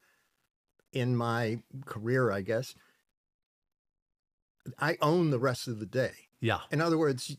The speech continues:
Speaker 1: you can come up and hit me in the head with a two-by-four, and I'll be, as I fall, I'll think, "Well, at least I wrote
Speaker 2: I, I
Speaker 1: today."
Speaker 2: wrote this morning. How
Speaker 1: Yeah.
Speaker 2: many hours do you write in the morning?
Speaker 1: It depends on what I'm working on. If I'm starting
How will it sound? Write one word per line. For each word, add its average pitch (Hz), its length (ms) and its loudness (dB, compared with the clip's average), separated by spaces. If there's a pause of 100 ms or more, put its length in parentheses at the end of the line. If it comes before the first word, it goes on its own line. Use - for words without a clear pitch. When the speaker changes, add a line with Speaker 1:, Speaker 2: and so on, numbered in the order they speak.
Speaker 1:
you 151 240 0
can 170 220 -2
come 147 220 2
up 147 160 0
and 135 280 0
hit 147 200 -4
me 139 100 0
in 131 100 2
the 127 80 2
head 127 200 0
with 123 160 0
a 120 60 0
two-by-four, 123 760 0
and 120 80 -2
I'll 135 160 0
be, 135 320 -2
as 131 160 0
I 123 120 2
fall, 156 460 2
I'll 120 140 2
think, 123 280 -8
"Well, 170 140 2
at 156 80 -2
least 156 240 -2
I 131 80 2
wrote 131 320 2
Speaker 2:
I, 147 140 6
I 135 40 2
Speaker 1:
today." 143 140 2
Speaker 2:
wrote 147 240 4
this 131 180 -2
morning. 117 280 -4
How 151 160 4
Speaker 1:
Yeah. 214 60 4
Speaker 2:
many 214 180 4
hours 190 260 2
do - 80 -4
you 147 80 0
write 139 200 2
in 123 60 -10
the 110 60 -4
morning? 92 260 -4
Speaker 1:
It 190 120 2
depends 208 340 2
on 185 80 -2
what 175 80 4
I'm 156 140 4
working 160 320 2
on. 120 120 4
If 120 100 -2
I'm 123 140 0
starting 151 760 2